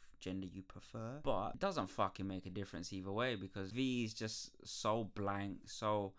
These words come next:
emotionless. I personally just didn't care about V. I didn't care about their motivations or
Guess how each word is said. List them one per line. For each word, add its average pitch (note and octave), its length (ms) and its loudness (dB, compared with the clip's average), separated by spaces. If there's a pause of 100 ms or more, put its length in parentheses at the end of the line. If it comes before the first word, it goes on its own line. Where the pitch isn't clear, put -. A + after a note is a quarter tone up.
(140)
emotionless. G#2 1120 2
I A#2 140 0
personally A2+ 440 4
just G2 200 -6
didn't F#2 240 -2
care F#2 500 -4
about F#2+ 560 0
V. G2 640 -4
I G2+ 60 -2
didn't G2+ 220 -2
care G2 260 2
about F#2 380 0
their F#2+ 340 4
motivations G2 1400 0
or F#2+ 460 0